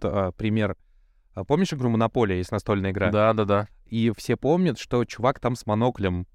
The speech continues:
Speaker 1: что у него
Speaker 2: Мгм.
Speaker 1: есть монокль.
Speaker 2: Да.
Speaker 1: А ты загугли, у него моно-, монокля нету, короче.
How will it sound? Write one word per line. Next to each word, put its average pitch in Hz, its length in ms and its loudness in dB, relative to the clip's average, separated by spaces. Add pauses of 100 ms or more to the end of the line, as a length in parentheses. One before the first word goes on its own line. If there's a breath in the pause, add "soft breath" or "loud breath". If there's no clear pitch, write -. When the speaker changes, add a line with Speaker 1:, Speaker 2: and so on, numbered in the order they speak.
Speaker 1:
что - 180 -2
у - 20 6
него 110 200 2
Speaker 2:
Мгм. 113 80 4
Speaker 1:
есть - 140 0
монокль. 107 420 0
Speaker 2:
Да. 110 440 4
Speaker 1:
А 104 200 2
ты - 120 -6
загугли, 110 440 0
у 95 60 4
него 101 180 2
моно-, 104 260 2
монокля 104 420 0
нету, 95 320 -2
короче. - 460 -8